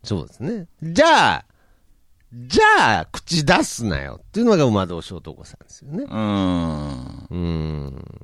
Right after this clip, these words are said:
Speaker 1: まあ、そんなこと言われてもっていう部分はありますよね。
Speaker 2: うーん。
Speaker 1: うん。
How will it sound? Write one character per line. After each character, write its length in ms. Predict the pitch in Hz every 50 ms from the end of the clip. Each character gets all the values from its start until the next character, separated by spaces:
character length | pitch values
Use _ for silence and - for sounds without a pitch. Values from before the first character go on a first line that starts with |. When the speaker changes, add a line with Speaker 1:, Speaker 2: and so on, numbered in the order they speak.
| - - _ _ _ - - _
Speaker 1:
ま 120 | 107 117 107
あ、 100 | - - - - _ _ _ _ _ _ _
そ 240 | _ - - - 113
ん 220 | 127 160 233 302 359
な 140 | 427 466 440
こ 160 | 440 494 466 -
と 60 | 415
言 140 | 269 175 151
わ 120 | 139 131 131
れ 100 | 131 110
て 140 | 139 143
も 160 | 135 127 110 95
っ 60 | -
て 220 | _ _ - 123
い 20 | 120
う 40 |
部 120 | 110 143 202
分 160 | 196 185 175
は 120 | 151 113
あ 60 | 90 82
り 100 | 80 73
ま 140 | 69 67
す 200 | - - - -
よ 40 | - - -
ね。 260 | - 67 80 80 73 -
Speaker 2:
う 40 | -
ー 40 | 101
ん。 1400 | 98 98 95 92 92 90 90 87 85 82 80 80 80 78 76 73 73 71 69 69 67 - - - - - - - - - -
Speaker 1:
う 40 | 92
ん。 600 | 90 85 85 82 82 80 78 73 73 73 82